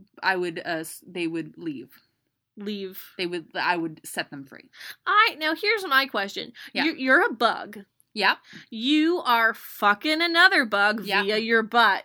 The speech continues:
Speaker 1: <laughs> Yep.
Speaker 2: Uh, a lot of other bugs are around probably watching you. You see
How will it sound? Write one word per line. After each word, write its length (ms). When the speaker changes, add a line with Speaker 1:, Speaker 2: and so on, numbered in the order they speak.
Speaker 1:
<laughs> 100
Yep. 760
Speaker 2:
Uh, 440
a 60
lot 200
of 100
other 200
bugs 280
are 140
around 240
probably 260
watching 440
you. 100
You 300
see 180